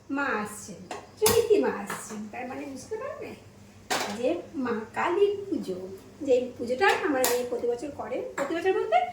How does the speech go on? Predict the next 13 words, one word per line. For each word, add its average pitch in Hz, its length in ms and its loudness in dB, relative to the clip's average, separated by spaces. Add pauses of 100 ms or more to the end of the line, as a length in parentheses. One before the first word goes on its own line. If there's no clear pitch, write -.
(460)
তিন 330 200 4
বছর 262 220 -2
ধরে 233 200 -2
হচ্ছে, - 280 -2 (720)
আমার 220 220 -10
মেয়ে 220 180 2 (100)
করে। - 180 0 (680)
তো - 120 -14
আজকে 233 140 -10 (100)
প্রচুর 302 300 2 (200)
কাজ, - 200 -2 (720)
জানোই 233 300 0
তো 294 60 -4